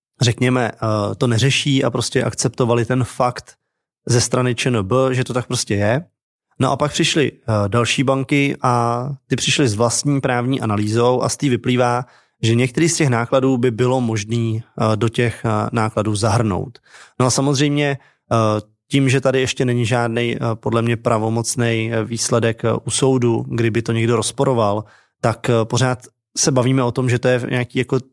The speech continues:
teoretický rovině. Mám pocit, že, eh, tímhle s tím stylem, eh, reagoval i, eh, guvernér České národní banky, pan Jiří Rusnok, když, eh, měl v poslední době nějaký rozhovory,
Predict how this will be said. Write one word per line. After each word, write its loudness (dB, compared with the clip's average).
teoretický 2
rovině. 0
Mám -2
pocit, -2
že, 2
eh, 0
tímhle 0
s -6
tím -2
stylem, 0
eh, -2
reagoval 0
i, 0
eh, -4
guvernér 0
České -4
národní 0
banky, 0
pan -2
Jiří 2
Rusnok, -2
když, -2
eh, -2
měl 0
v -12
poslední -2
době 2
nějaký 0
rozhovory, 0